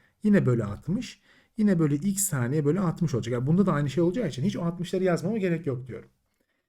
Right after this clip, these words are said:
Şimdi gelin soruyu çözmeye başlayacağım. Öncelikle benim elimde şunlar var. Öncelikle otuz altı ile kırk altıyı çarpayım sevgili arkadaşlar. Bin altı yüz elli altı ediyor. Bakın A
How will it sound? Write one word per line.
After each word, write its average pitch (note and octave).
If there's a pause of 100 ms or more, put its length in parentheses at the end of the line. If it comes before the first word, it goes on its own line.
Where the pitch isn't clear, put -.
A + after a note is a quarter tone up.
(140)
Şimdi D3
gelin G3
soruyu F#3+
çözmeye D3
başlayacağım. - (840)
Öncelikle G#3+ (340)
benim G#3+
elimde F#3 (140)
şunlar F3+
var. - (920)
Öncelikle G3+
otuz D#3
altı F#3
ile D3+
kırk F#3+
altıyı C3+
çarpayım C#3+
sevgili G2
arkadaşlar. G2
Bin C#3+
altı G3+
yüz F#3+
elli D3+
altı B2+
ediyor. G2
Bakın B2+ (640)
A G#3